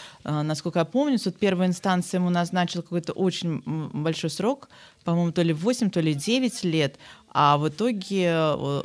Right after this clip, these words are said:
суд апелляционной инстанции, по-моему, чуть ли не до трёх лет, а, лишения свободы, м, снизил наказание, и он очень быстро в-, э, вышел на свободу.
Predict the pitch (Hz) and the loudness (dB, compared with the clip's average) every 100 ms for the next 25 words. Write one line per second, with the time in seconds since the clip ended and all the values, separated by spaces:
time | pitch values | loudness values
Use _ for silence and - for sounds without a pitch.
0 | - - - - - 170 165 156 151 240 | -8 -12 -12 -12 -10 -4 -2 -2 -2 2
1 | 262 233 180 - 180 165 - 151 156 160 | 4 4 2 0 0 0 -2 -4 -2 0
2 | 160 160 160 147 - 165 160 156 160 - | 0 0 -2 -4 -6 -4 -2 2 0 0
3 | 156 175 185 247 247 - - - _ _ | -2 -2 -2 -2 -4 -20 -20 -20 _ _
4 | - - 151 - - - 147 151 160 143 | -10 -6 -6 -8 -10 -8 -6 -4 -2 -2
5 | 147 147 151 139 147 139 135 127 - 131 | -4 -2 -4 -4 -2 -2 -2 -4 -4 -4
6 | 131 - 165 160 151 143 151 160 247 269 | -4 -4 -4 -2 -2 -2 -2 0 0 2
7 | 202 156 143 156 185 180 - 160 165 185 | 2 0 -2 -2 -2 -2 -4 -6 -6 -4
8 | 180 156 156 135 143 135 135 160 - 147 | -6 -6 -10 -6 -4 -4 -4 -6 -6 -6
9 | 147 175 175 151 120 | -4 -2 -2 -2 -4